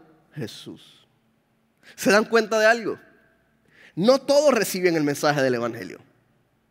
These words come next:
Y no solamente no todos lo reciben, sino que algunos los estaban acusando de que eran problemáticos porque compartían el mensaje.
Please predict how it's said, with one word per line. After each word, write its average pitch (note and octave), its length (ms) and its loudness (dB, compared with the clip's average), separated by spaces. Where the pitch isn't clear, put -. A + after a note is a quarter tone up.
Y G#3+ 120 2
no B3 100 6
solamente C4 720 2
no A3+ 180 4
todos C4 400 0
lo A#3+ 120 2
reciben, A#3+ 440 2
sino G#3+ 300 -4
que A3+ 180 0
algunos D#4 680 0
los - 180 4
estaban D#4+ 520 0
acusando B3 760 0
de A3+ 180 2
que A#3 200 -2
eran C4 240 2
problemáticos C4+ 720 0
porque F3+ 240 -8
compartían D#3+ 460 -8
el F3+ 40 -8
mensaje. G#3 400 -10